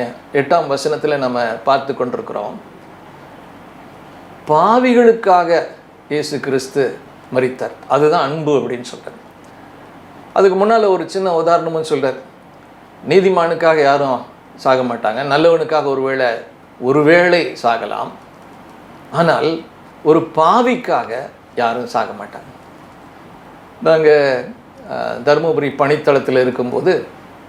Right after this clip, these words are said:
ஒரு, அஹ், சின்ன பொண்ணு, ஒரு எட்டு வயசு சுமார் இருக்கும். அந்த பொண்ணுக்கு வந்து கிட்னில பிரச்சனை. அந்த கிட்னியை வந்து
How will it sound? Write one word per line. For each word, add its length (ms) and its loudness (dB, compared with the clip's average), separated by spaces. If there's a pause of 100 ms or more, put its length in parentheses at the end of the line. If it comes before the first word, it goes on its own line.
(480)
ஒரு, 560 4 (920)
அஹ், 340 0
சின்ன 280 2
பொண்ணு, 320 0 (180)
ஒரு 220 0
எட்டு 180 0
வயசு 260 2
சுமார் 300 0
இருக்கும். 280 -2 (320)
அந்த 220 0
பொண்ணுக்கு 300 0
வந்து 580 2 (540)
கிட்னில 500 4 (460)
பிரச்சனை. 380 -4 (1160)
அந்த 400 2
கிட்னியை 440 2
வந்து 580 -2